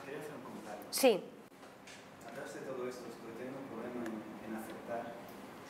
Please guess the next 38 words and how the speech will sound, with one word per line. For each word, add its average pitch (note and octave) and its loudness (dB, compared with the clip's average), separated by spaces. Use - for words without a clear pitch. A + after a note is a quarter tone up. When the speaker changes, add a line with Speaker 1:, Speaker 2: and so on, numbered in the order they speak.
Speaker 1:
que A2+ 0
estas A#2 0
historias A#2+ 2
sean A2 2
honestas. - 0
O - -8
sea, - -4
una G#2+ 0
historia, C3 6
una G#2+ 0
mitología, A2 2
yo - 4
la A2 6
veo G#2+ 4
honesta A2 0
en A2+ -4
cuanto - 0
su - -2
objetivo - 0
es - 0
enseñarte G#2 -4
ciertos - -4
valores. - -4
Speaker 2:
Sí. F#3+ 10
Speaker 1:
Aquí - -2
nos - -6
están, A2+ -2
están A#2 -2
utilizando A2 0
el G2+ 0
mismo A2+ 0
instrumento, - 0
es, - -4
eh, - -6
enseñarte A2+ -2
valores, A#2+ 2
pero - 0
con - -4